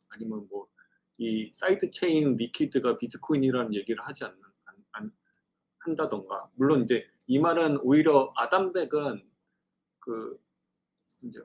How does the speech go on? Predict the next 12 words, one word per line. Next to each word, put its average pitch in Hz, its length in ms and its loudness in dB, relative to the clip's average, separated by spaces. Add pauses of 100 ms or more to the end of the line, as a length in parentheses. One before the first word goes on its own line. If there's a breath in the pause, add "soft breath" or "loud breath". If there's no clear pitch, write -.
확실히 165 340 -2
선을 170 580 -2
긋는 135 480 2
트윗을 143 440 -2
예전에 107 560 -8
하긴 143 320 -12
했었어요. 120 400 -16 (100)
"리퀴드는 117 500 -8
비트코인이 - 440 -10
아니다라고." - 480 -16 (120)
근데 101 220 -16
이제 101 240 -12